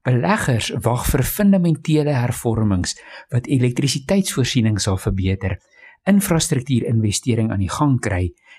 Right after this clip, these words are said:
en beleidsonsekerheid sal verminder. Die regering het ook nie die ekstra geld om die ekonomie te stimuleer nie. En daar is sprake van belastingverhogings om vir die enstof te betaal.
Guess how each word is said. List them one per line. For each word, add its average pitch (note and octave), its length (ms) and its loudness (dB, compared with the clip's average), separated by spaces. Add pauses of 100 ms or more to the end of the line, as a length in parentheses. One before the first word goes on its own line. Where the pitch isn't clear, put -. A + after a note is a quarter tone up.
(100)
en E3+ 280 2
beleidsonsekerheid C3 1300 0 (100)
sal - 300 -2
verminder. G2 560 0 (1040)
Die F3 120 4
regering G3 520 2
het D#3+ 160 0
ook E3+ 180 0
nie F#3+ 100 6
die E3+ 200 0
ekstra C3 320 -2
geld G#2+ 340 -2
om G#2 100 2
die A2 160 0
ekonomie G2 440 2
te G#2 120 -2
stimuleer F2+ 600 0
nie. E2 180 -2 (640)
En D#3+ 100 2
daar D#3 220 4
is - 140 2
sprake G#3 540 0
van A#2 220 0
belastingverhogings G#2+ 1300 0 (220)
om A#2 160 2
vir A#2 140 -2
die C#3+ 140 -2 (100)
enstof F#3 400 2
te A2+ 120 -2
betaal. F2 460 -2